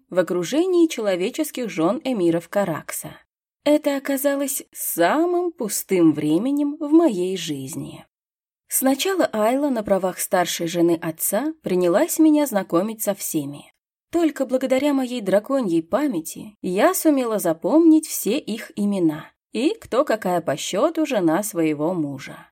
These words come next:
По итогу всеобщих поздравлений справа от меня возвышалась гора подарков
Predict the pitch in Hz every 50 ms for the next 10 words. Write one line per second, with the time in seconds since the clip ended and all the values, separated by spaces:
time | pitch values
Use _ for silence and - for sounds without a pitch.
0 | _ _ _ _ _ _ _ _ _ _ - 254 269 277 269 - 339 349 294 190
1 | 180 - - - 247 262 302 277 - - 214 202 - - 196 185 180 196 190 185
2 | 185 202 262 311 302 214 165 170 - - _ _ - - - - 349 392 381 339
3 | 285 254 254 220 226 220 214 214 294 349 339 320 262 214 226 208 - 214 202 190
4 | 185 180 - - 170 165 175 185 202 - 160 143 143 151 165 254 311 320 - 330
5 | 320 -